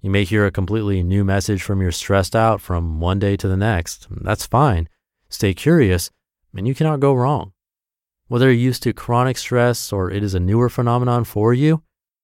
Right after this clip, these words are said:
it is perfectly normal to have parts of you that feel stressed out and frazzled at this time.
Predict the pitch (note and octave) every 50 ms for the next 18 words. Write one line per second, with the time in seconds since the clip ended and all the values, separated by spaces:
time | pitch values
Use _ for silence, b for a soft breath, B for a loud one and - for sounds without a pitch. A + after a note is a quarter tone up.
0 | _ _ - B2+ A#2 G#2 - - - C#3+ C3 D3 - C#3+ C3+ B2 A2+ A2+ A2+ A#2
1 | A#2 A2+ - A2+ G#2 G2+ F#2 - - - A#2 B2+ C#3 C3 - A#2+ G2+ G2 F#2+ F#2+
2 | F#2+ F2+ F2+ - - - - - C3+ D3 D#3 D#3+ - - - A#2 G#2 F#2+ - -
3 | G#2 G2+ G2+ G#2 - G2 F2+ - - - B2 C#3 C#3+ C#3+ - - G2 F#2+ G2 F#2
4 | - - - G#2 F#2 - G#2+ G2+ - - - A#2 C3 C#3 A#2+ D#2+ D2 D#2+